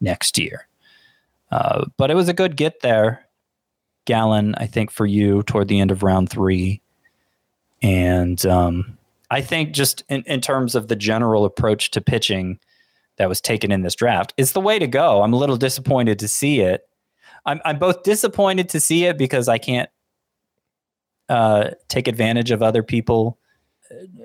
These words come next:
mixing in more pitchers in round one and two and, and building a greater lineup as a result of that.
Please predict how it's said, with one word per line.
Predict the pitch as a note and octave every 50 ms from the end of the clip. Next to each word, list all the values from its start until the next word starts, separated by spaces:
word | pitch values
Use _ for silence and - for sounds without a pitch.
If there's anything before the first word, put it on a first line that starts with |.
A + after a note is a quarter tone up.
| - -
mixing | - B2+ A#2 B2+ A#2+ - - C3 A#2+
in | B2 A#2+ A#2
more | A#2 A#2 A#2 A2+
pitchers | - - A#2 - A#2 A2+ G#2+
in | A#2 A2
round | A2 A2 A2 A2 A2+
one | A2 A2 A2
and | G#2 G2+
two | - A#2 A2 A2 A2
and, | G#2+ G2 G2 G2+ -
and | A2+ G#2 G2+ G2 G#2 A#2 _ _ _ _ _ - C#3
building | A2+ A2+ A2 A2 G#2
a | G2+
greater | G2 A2+ A2 G#2+ A2 G#2+
lineup | G2+ G#2 G2+ G#2 G2 -
as | A2 G2+ F#2+
a | G2
result | F#2+ F#2+ F#2 G2+ G2 G#2 - -
of | B2 B2
that. | B2 B2 B2 C3 -